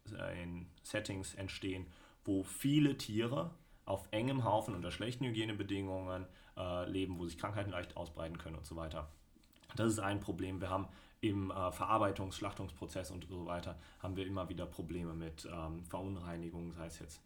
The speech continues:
äh, mit Fäkalien, sei es mit, äh, Bakterien,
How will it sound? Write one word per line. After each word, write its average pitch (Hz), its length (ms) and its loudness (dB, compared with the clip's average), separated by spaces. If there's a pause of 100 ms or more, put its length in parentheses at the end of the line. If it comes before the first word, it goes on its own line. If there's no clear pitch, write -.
(360)
äh, 87 180 -4
mit 80 300 -6
Fäkalien, 87 640 -6 (300)
sei 90 200 -2
es 87 160 -6
mit, 85 400 -6
äh, 90 120 -4
Bakterien, 90 720 -4